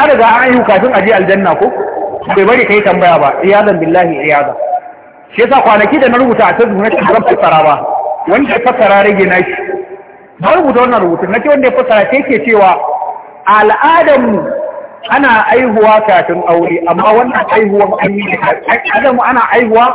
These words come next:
bayan aure. Ya ce amma wannan aihuwan na Annabi Isa an yi ne kafin aure. Mana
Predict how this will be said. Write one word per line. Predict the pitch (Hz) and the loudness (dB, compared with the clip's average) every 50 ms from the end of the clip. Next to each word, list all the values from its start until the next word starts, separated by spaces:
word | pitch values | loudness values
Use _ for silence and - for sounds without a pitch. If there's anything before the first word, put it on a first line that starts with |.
| - - 240 | -2 -2 0
bayan | - 208 214 214 208 | 2 2 2 2 0
aure. | 208 196 202 196 196 190 - - - - 202 196 - - - - | 2 2 2 4 4 2 0 -2 -6 -6 -6 -8 -8 -8 -8 -6
Ya | - - - | -4 -2 -2
ce | 247 | 0
amma | - - 190 196 214 220 - | 0 0 0 2 2 2 4
wannan | 247 269 302 - 277 - - - | 2 2 0 0 -2 -2 -2 0
aihuwan | 226 233 254 240 208 214 214 202 196 | 0 0 2 2 2 2 0 0 0
na | 202 196 | -2 -4
Annabi | 190 185 190 190 170 175 170 175 | -4 -4 -4 -4 -4 -2 -2 -4
Isa | 170 - 175 | -4 -4 -6
an | - 196 208 208 | -6 -4 -4 -2
yi | 214 202 | -2 -2
ne | - | -2
kafin | - - 143 - 156 143 143 | -2 -2 -4 -4 -4 -6 -4
aure. | 147 147 147 147 135 131 - - - - - - - - - - - - - - - - - _ _ _ _ _ _ _ _ _ _ _ _ _ _ _ _ _ _ _ _ _ _ _ _ _ _ _ _ _ _ _ _ _ _ - - | -4 -6 -4 -6 -8 -10 -12 -16 -20 -20 -20 -20 -20 -20 -20 -20 -20 -20 -20 -20 -20 -20 -20 _ _ _ _ _ _ _ _ _ _ _ _ _ _ _ _ _ _ _ _ _ _ _ _ _ _ _ _ _ _ _ _ _ _ -6 -2
Mana | - 240 240 233 | 0 2 2 2